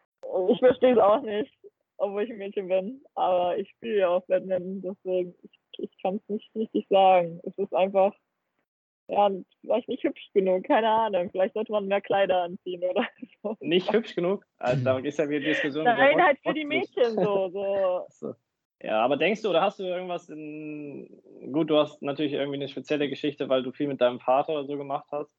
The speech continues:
Speaker 2: und vielleicht nicht in so, auch so klassisches Ver-, ich weiß nicht, inwiefern du klassisches Vereinstraining hattest, aber dass das vielleicht halt einfach auch irgendwie nicht so Mädels anspricht oder so. Ich,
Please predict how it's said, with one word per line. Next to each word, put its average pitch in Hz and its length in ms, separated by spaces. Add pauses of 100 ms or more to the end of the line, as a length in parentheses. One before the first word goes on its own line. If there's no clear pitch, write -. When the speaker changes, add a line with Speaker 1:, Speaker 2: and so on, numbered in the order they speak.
(140)
Speaker 2:
und 120 180
vielleicht 127 220
nicht 143 160
in 135 200
so, 127 220
auch 127 160
so 123 160
klassisches 139 560
Ver-, - 220
ich 123 100
weiß 135 160
nicht, 131 160 (180)
inwiefern 127 400
du 123 80
klassisches 131 480
Vereinstraining 127 560
hattest, 120 360
aber 113 220
dass 123 200
das - 240
vielleicht 127 300
halt 123 160
einfach 123 320
auch 120 120
irgendwie 127 280
nicht 131 180
so 120 240 (640)
Mädels 127 300
anspricht 135 500
oder 127 160
so. 117 220
Ich, 117 180